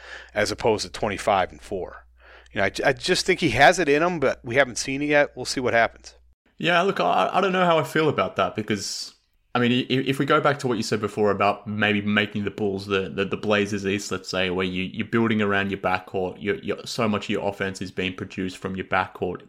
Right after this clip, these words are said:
Speaker 2: You know, if you wanna make LaVine and Coby some sort of version of Dame Lillard and, and C J McCollum, then in that situation, a player like Larry will always be a third option at best. And like I said, you've got Otto to think about,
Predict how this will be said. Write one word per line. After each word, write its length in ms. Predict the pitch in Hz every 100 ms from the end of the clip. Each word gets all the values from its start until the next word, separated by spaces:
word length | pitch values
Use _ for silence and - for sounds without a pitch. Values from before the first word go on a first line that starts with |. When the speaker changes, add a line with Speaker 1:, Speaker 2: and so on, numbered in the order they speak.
| -
Speaker 2:
You 80 | 95
know, 80 | 95
if 100 | -
you 80 |
wanna 200 | 113 123
make 220 | 113 110 107
LaVine 460 | 104 95 95 98
and 140 | 95 92
Coby 380 | 92 95 92
some 240 | 90 95 95
sort 200 | - 95
of 100 | 92
version 440 | 92 95 92 92 -
of 220 | 87 92
Dame 280 | 95 90 90
Lillard 300 | 90 87 90
and, 280 | 85 87 - - - - - -
and 100 | 101
C 220 | - 110
J 100 | 104
McCollum, 640 | 92 90 - 101 95 87
then 160 | 98 95
in 200 | - 107
that 220 | 107 110 -
situation, 720 | 117 - 95 90 - 92 90
a 100 | -
player 260 | - 104
like 240 | 95 92 -
Larry 340 | 90 95 95
will 180 | 90 -
always 440 | 95 92 90 90
be 400 | - 87 85 87 -
a 80 | -
third 300 | - 92 92
option 320 | 87 - -
at 220 | 95 90
best. 400 | 90 92 - - _ _
And 100 | -
like 160 | 98 92
I 40 |
said, 200 | 95 95
you've 100 | 90
got 160 | 101 98
Otto 240 | 95 95
to 60 | 95
think 220 | - 107
about, 360 | 98 90 90